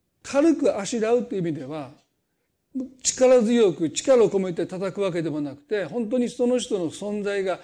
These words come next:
いかに軽いのか。ですから、軽くあしらうことによって、その人を愚弄し、その人を侮辱し、え、その人が価値なきものだということをその人に思い知らせるために、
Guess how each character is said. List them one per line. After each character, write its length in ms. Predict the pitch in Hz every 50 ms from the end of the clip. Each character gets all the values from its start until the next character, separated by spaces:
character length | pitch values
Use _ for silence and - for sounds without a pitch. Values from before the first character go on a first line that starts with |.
| - _ _ _
い 160 | - 226 208
か 160 | - - 269 240
に 140 | 208 180 - - _ _
軽 320 | - - - 285 294 269
い 80 | 226 185
の 100 | 151 120
か。 160 | - - _ _ _ _ _ _ _ _ _ _ _ _ _ _ _ _ _ _ _ _ _ -
で 60 | 202
す 80 | -
か 80 | - -
ら、 80 | 180 170
軽 460 | - - - - - 277 320 349 254
く 260 | - 269 214 - -
あ 80 | 240 220
し 120 | - 254
ら 120 | 233 240
う 80 | 240 196
こ 100 | 240 226
と 160 | 202 220 202
に 80 | 190 185
よ 140 | 180 175 165
っ 40 |
て、 300 | 170 - - 254 262 254 262 - - _
そ 160 | _ - 240
の 140 | 233 226 214
人 240 | 165 - 226 196 165
を 60 | 147
愚 180 | 123 139 185 202
弄 240 | 208 202 196 190
し、 380 | 175 - - 247 240 214 170 - - _
そ 160 | - - 220
の 140 | 220 220 208
人 260 | - - - 202 170
を 60 | 156
侮 120 | 139 160 175
辱 300 | 175 196 180 - - 180
し、 340 | 160 - 226 220 190 165 - - - _ -
え、 100 | 202 180
そ 160 | - - 220
の 140 | 208 208 196
人 260 | 156 - - 170 156
が 240 | 165 180 170 160 - - _ _
価 160 | _ - 254
値 200 | 247 247 220 202
な 140 | 190 202 190
き 120 | - - 190
も 140 | 185 196
の 140 | 202 190 175
だ 160 | 165 208 208
と 100 | 202 -
い 80 | 185 170
う 40 | 160
こ 140 | - 180 170
と 160 | - 226 202
を 60 | 165
そ 120 | - -
の 140 | 202 208 208
人 180 | 170 - - 202
に 140 | 185 170 160
思 300 | - 202 202 208 220 220
い 80 | 208 165
知 140 | - -
ら 120 | 226 214 190
せ 140 | 160 226 214
る 160 | 214 208 196
た 120 | 208 190
め 140 | 175 160 160
に、 220 | 175 202 220 202